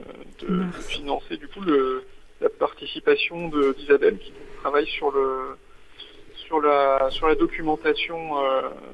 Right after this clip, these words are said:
Speaker 1: de Garadine à hauteur d'une journée par semaine. Depuis, depuis ce moment-là, et normalement, euh, si tout continue bien, euh, à partir de,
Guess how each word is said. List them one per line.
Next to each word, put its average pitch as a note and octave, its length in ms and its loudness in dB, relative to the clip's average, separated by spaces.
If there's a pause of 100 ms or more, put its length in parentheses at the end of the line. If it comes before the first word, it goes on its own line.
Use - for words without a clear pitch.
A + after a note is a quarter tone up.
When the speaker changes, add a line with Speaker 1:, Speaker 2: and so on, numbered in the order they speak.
Speaker 1:
de C#3+ 80 -6
Garadine C#3+ 540 -2
à C3+ 60 -8
hauteur C3+ 260 -8
d'une C3 680 -16
journée C#3 300 -14
par C3+ 140 -4
semaine. C#3+ 360 -12 (760)
Depuis, - 460 -20
depuis - 220 -16
ce - 140 -14
moment-là, C#3+ 360 4
et C#3+ 60 2
normalement, C#3+ 800 2
euh, C3+ 140 -4 (100)
si - 160 -18
tout - 260 -16
continue C#3 480 -14
bien, C#3 160 0
euh, C3 560 -2
à B2+ 80 -4
partir C#3+ 380 -2
de, - 260 -4